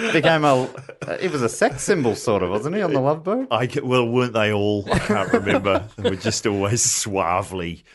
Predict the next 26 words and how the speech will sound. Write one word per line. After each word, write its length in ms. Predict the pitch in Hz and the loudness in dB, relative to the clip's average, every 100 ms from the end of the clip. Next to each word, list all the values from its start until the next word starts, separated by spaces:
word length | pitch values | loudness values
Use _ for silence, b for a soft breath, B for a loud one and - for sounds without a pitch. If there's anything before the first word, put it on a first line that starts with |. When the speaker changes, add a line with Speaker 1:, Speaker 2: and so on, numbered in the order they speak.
| b b | b b
Speaker 2:
swanning 520 | - - 98 85 92 | -2 -2 -2 -4 -4
about 320 | 90 92 78 | -4 -4 -4
in 80 | 95 | -6
shorts. 640 | 82 - 104 104 - - - | -8 -2 0 0 -4 -14 -10
Speaker 1:
'Cause 120 | - 170 | -4 2
his, 260 | 175 147 135 - | 0 0 -10 -4
his 220 | 143 147 | -2 -2
Baron 400 | - 131 139 147 | 0 2 2 0
von, 220 | 127 123 | -2 -2
von 320 | 98 104 110 90 | -2 -2 -2 -2
Butcher 580 | 113 - 127 107 90 - 95 | -6 -2 0 2 0 -4 -18
voice 560 | 98 85 117 92 - - | -10 -2 0 0 -2 -10
was 360 | 95 98 95 90 | -2 0 0 -2
basically 640 | 92 90 90 92 92 85 | -2 -2 -4 -12 -8 -8
his 460 | 82 82 78 - - 98 | -6 -10 -10 -18 -8 0
Speaker 2:
Oh, 180 | 110 104 | 2 2
right. 60 | |
Speaker 1:
Siegfried 580 | 92 104 98 95 82 78 | 2 2 2 2 -2 -10
Speaker 2:
The 60 | 90 | -2
Speaker 1:
voice. 340 | 92 95 95 | 2 2 0
Speaker 2:
same 80 | 104 | -2
Speaker 1:
It 40 | |
was 60 | 98 | -2
Speaker 2:
one. 60 | 101 | -2
Speaker 1:
just 220 | 95 - | -6 -6
the, 320 | 92 85 - | -4 -4 -8